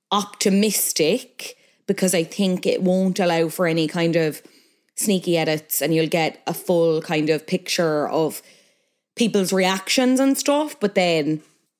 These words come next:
but then will people be even more aware of what's going on as well? Do you know what I mean? Like, will people have different pretenses up because it's live?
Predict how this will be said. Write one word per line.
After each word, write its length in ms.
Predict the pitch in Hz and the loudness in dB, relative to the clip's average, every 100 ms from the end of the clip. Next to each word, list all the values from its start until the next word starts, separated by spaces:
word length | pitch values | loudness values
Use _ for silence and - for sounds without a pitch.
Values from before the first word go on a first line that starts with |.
| _ _ _ _ - | _ _ _ _ -2
but 160 | 208 | 0
then 200 | 226 233 | 2 2
will 80 | 233 | 0
people 320 | - 220 214 | 0 -2 0
be 120 | 208 202 | 0 0
even 360 | 202 190 190 | 2 2 4
more 440 | 190 202 214 208 - | 4 4 4 2 0
aware 720 | 185 180 190 175 156 143 - _ _ _ _ | 0 2 2 2 0 -2 -6 _ _ _ _
of 160 | 202 170 | -2 0
what's 320 | 175 170 - | 0 -2 -2
going 280 | 185 170 135 | 0 2 0
on 380 | 143 185 196 | 0 0 2
as 180 | 180 170 | 2 0
well? 300 | 180 131 85 | 0 0 -2
Do 180 | - - | -4 0
you 60 | 202 | 2
know 80 | |
what 80 | 202 | 2
I 60 | 202 | 0
mean? 280 | 196 185 160 | 0 -2 0
Like, 280 | 175 - | -2 0
will 260 | 196 185 185 - | 0 2 0 -4
people 260 | 190 185 202 | -4 0 0
have 100 | 196 | 0
different 340 | 202 202 180 | -2 -2 -6
pretenses 600 | - 208 196 190 175 175 | -2 -2 0 -2 -2 -2
up 260 | 175 175 - | -2 -4 -8
because 440 | 175 - 190 190 | -8 -4 -2 -2
it's 200 | 175 - | -4 -2
live? 640 | 160 165 127 82 - - | -2 0 -2 -4 -8 -12